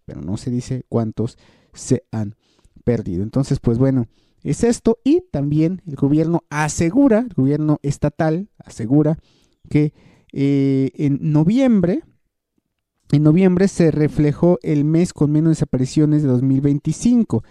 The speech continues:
Se dijo que entre, eh, que esta cifra representa una tendencia a la baja,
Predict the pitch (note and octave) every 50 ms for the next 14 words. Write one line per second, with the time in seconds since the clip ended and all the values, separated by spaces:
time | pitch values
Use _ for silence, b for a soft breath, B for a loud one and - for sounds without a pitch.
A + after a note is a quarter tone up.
0 | b b b b b b b b b b - - - - E3 D#3 E3+ D#3+ - F3+
1 | - - E3 D#3 D#3 - - D#3 D#3 D3+ D3+ D3 b b b b b b - -
2 | C#3+ C3+ C3 A#2+ - - E3 - - D#3+ E3 - - F#3+ F3 - D#3 D#3+ F3 F3
3 | D3 - - C3 - D3+ C#3+ C#3+ - D3 D3+ D3+ C#3+ - D3 C3 C3 C3+ C#3 D3
4 | C#3+ - D3+ D3+ D3 - - E3+ F3+ G3 G#3 A3 G3+ F3+ - - G3+